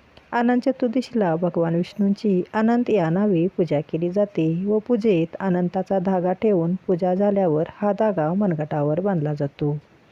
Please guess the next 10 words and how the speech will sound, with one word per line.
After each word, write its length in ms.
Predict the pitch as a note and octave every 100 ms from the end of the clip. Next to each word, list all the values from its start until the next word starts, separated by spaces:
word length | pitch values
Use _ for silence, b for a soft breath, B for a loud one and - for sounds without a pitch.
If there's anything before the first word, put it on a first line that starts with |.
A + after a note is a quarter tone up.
| B B B B B B
असे 240 | B3+ C#4+
म्हणतात 420 | C#4 C#4 A#3+ E3+ E3+
की 80 | F#3+
जेव्हा 320 | F3 F3+ F3+
पांडवाने 600 | F3+ F#3 F3+ G3 G3 F3 E3+
द्यूतात 320 | F#3 - G3
सर्व 280 | - A3 A3
काही 340 | A3 A3+ A#3 A#3
गमावले 420 | F#3 E3 E3+ F#3+
होते, 440 | A3 - D#3+ D#3